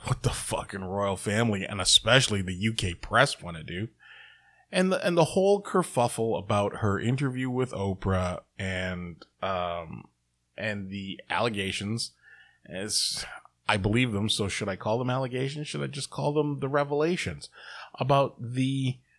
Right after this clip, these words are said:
racism coming, uh, her way or their way, uh, from within Buckingham Palace? And of course, that turned into a whole thing with,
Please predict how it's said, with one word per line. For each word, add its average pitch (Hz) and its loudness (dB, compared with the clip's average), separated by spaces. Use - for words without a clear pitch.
racism 143 6
coming, 131 2
uh, 113 2
her 120 4
way 120 4
or 101 2
their 107 4
way, 110 0
uh, 113 4
from 110 2
within 135 6
Buckingham 113 2
Palace? - -4
And 120 4
of 117 0
course, 113 4
that 113 2
turned 107 2
into 101 0
a 101 -4
whole 101 0
thing 98 0
with, 92 -4